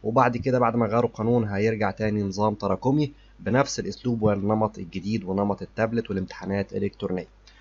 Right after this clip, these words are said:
إن شاء الله برضو مش عايزين نفقد الأمل، يمكن والله أعلم في الفترة الجاية يغير تاني الدكتور طارق شوقي وجهة نظره ويرجع التشعب لو، آه، لقى إن في ناس كتير متخوفة. يعني نأمل من ربنا إن ده يتم،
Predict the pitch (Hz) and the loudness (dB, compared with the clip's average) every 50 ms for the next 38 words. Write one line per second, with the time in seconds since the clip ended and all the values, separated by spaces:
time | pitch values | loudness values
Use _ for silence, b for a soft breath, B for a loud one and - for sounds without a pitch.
0 | b b b b - 104 98 - 147 143 147 151 147 151 139 143 127 127 113 117 | b b b b -8 -6 0 2 2 4 4 6 4 4 4 2 -2 0 0 0
1 | 123 139 135 131 131 - 107 107 90 123 135 143 147 143 123 95 104 113 117 117 | 2 2 0 0 -2 -2 -6 -4 -2 0 2 2 2 0 0 -2 -2 0 0 0
2 | - 117 107 101 98 101 110 110 110 107 104 107 107 101 98 95 - 101 98 98 | 0 -2 0 0 0 0 0 0 0 0 -2 -2 -2 -4 -6 -8 -6 -4 -2 -2
3 | 98 92 87 - - 90 92 92 90 90 - - 107 104 - 95 98 92 87 95 | -2 -4 -6 -8 -10 -14 -14 -14 -14 -14 -10 -8 -8 -4 -2 -2 -2 -2 0 2
4 | 110 113 117 117 113 107 104 95 92 92 95 98 95 95 - - 104 104 104 104 | 4 6 6 6 4 4 2 2 0 0 0 -2 -2 -4 -6 -4 -2 0 0 2
5 | 107 107 104 95 92 95 - - 101 - 107 101 - 110 104 98 107 107 104 98 | 0 0 -2 -2 -4 -8 -10 -10 -8 -6 -6 -6 -4 -4 -4 -2 -2 -2 -2 -2
6 | 98 - 117 120 113 123 123 131 127 131 B B B B B B - 107 107 107 | -2 0 0 2 2 4 2 2 0 -2 B B B B B B -2 0 2 4
7 | 110 117 110 101 110 107 104 95 - 104 - - 101 95 - 107 107 95 95 95 | 4 2 2 2 0 0 0 0 -4 -10 -10 -8 -8 -4 0 0 2 2 2 2
8 | 95 98 98 104 107 101 95 - - b b b b b - - 101 104 101 101 | 2 2 4 4 4 2 0 -4 -10 b b b b b -12 -6 -2 0 0 2
9 | 110 113 90 104 107 101 98 101 98 - - 104 110 107 107 104 104 95 - - | 2 0 0 0 0 0 0 -2 -6 -6 -6 -4 -2 0 0 0 -2 -4 -6 -8
10 | - 98 95 101 104 - - - - - 107 98 107 107 - 98 92 101 95 90 | -8 -6 -4 -4 -4 -4 -6 -12 -8 -6 -4 -4 -4 -4 -6 -4 -2 -2 -2 -2
11 | - - 95 110 127 120 120 123 123 117 117 120 127 120 123 113 110 107 101 104 | -4 -10 -6 -4 -2 0 2 2 2 2 2 2 4 4 4 2 2 2 0 0
12 | 95 95 117 123 127 120 113 101 98 98 95 95 98 95 107 110 107 - 123 135 | 0 2 2 4 4 2 0 -2 -6 -6 -4 -4 -2 -2 -2 -2 -2 0 0 2
13 | 139 131 | 2 0